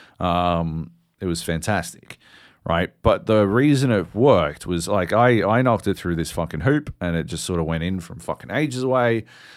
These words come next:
which, yeah. Heath did some circus shit and knocked it into the hoop, and then it went into the, and it went into the hole at the end of the hole.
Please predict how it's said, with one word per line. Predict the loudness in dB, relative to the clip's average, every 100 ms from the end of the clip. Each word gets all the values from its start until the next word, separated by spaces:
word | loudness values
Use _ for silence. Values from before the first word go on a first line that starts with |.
| -12
which, | -6 -6 -6 -12 -16 _ _ _ _ -6
yeah. | -6 -6 _ -20 -20 -20 _
Heath | 2 2 2 -6
did | -8 -8
some | -6
circus | 0 2 2 0
shit | -4 -2 -4 -4
and | -6
knocked | -4 -4 -4
it | -6
into | -6 -6
the | -6
hoop, | -4 -4 -6 -8
and | -6 -4 -4 -4 -6 -6 -8 -10 -16
then | -8 -2 0
it | 0
went | -4 -6
into | -6 -6
the, | -4 -4 -6 -12 _ -6
and | -4
it | -4
went | -4 -6
into | -6 -6
the | -4 -2 -2 -4 -6
hole | -2 0 2 0
at |
the | -4 -4
end | -4
of | -4
the | -4 -6 -8 _ _ _ _ _ -14
hole. | -10 -10 -12